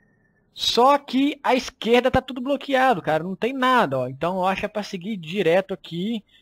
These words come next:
que a gente vai sair lá na rodovia. Vocês podem ver aí, ó, as casinhas do jogo, os gráficos. O, o gráfico do jogo tá perfeito, cara.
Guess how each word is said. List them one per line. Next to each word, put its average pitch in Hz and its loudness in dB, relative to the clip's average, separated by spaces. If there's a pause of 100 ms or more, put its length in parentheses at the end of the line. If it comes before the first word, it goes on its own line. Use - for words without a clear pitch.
(220)
que - -8
a 165 -2
gente 170 -6
vai 180 -2
sair 185 -2
lá 196 4
na 240 -2
rodovia. 180 -2
Vocês 147 -8
podem 254 -2
ver 190 2
aí, 220 2
ó, 190 4
as 165 -2
casinhas 175 -2
do 165 -6
jogo, 151 -2
os 240 -8
gráficos. 175 2
O, 185 -6
o 175 -10
gráfico 190 2
do 220 -6
jogo 190 -6
tá 226 -6
perfeito, 226 -4
cara. - -10